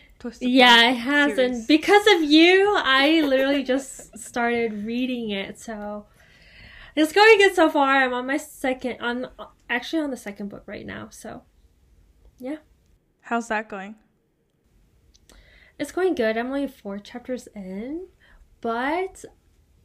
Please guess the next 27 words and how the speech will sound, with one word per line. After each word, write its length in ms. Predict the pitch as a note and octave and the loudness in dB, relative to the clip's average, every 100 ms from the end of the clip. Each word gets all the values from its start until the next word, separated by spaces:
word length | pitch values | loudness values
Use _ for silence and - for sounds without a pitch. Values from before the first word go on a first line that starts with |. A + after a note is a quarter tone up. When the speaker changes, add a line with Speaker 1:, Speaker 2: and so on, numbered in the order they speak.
| _ _ - | _ _ -12
Speaker 2:
I 100 | C4 | -12
f-, 160 | - - _ _ _ | -12 -20 _ _ _
like, 260 | C#4 C4 C4 | 0 0 -2
I 140 | B3+ | -4
see 280 | C4+ - D4 | -4 -4 -6
why 640 | C4 G#3+ G3+ A3 A#3 B3 - | -4 -8 -6 -6 -8 -10 -12
you 180 | A3 A3+ | -12 -8
guys 380 | G#3+ G#3+ G#3 G3 | -8 -8 -10 -12
really 360 | G3+ G#3 G3+ | -10 -8 -10
like 320 | F#3+ F3 F3 | -12 -14 -16
him 500 | - A3 A3+ A#3+ B3+ B3+ - - - - - - | -16 -14 -12 -12 -16 -20 -20 -20 -20 -20 -20 -20
compared 600 | - B3 - A3+ G#3+ A3 | -18 -16 -10 -6 -6 -8
to 400 | - G#3+ G3+ F#3+ - _ | -14 -12 -12 -12 -16 _
Alex. 520 | B3+ G3 A#3+ C#4 _ _ _ _ _ - | -20 -18 -18 -20 _ _ _ _ _ -20
So, 720 | - - A3 F#3+ F#3 G3+ D#4 D#4+ - - - - | -18 -12 -10 -10 -10 0 0 0 -8 -20 -20 -20
<laughs> 480 | - - - - - | -20 -18 -18 -18 -10
yeah, 260 | A3 G3 - _ | -10 -10 -14 _
it's 160 | B3 B3+ | -8 0
going 320 | C4 B3+ A#3+ | 2 2 2
good. 580 | A3 G#3 C#4 F4+ E4 D#4+ E4+ | -2 2 4 4 2 -4 -12
<laughs> 180 | D#4+ - | -16 -16
Speaker 1:
That's 160 | A#3+ A3 | -16 -16
good. 0 | |
That's 180 | A#3+ - | -20 -20
good. 540 | - B3 A#3+ A#3 A#3 - _ _ _ - _ _ _ _ | -20 -12 -10 -10 -12 -16 _ _ _ -20 _ _ _ _
So 320 | - C#4 C4 | -12 -6 -6
does 240 | B3+ B3 | -6 -10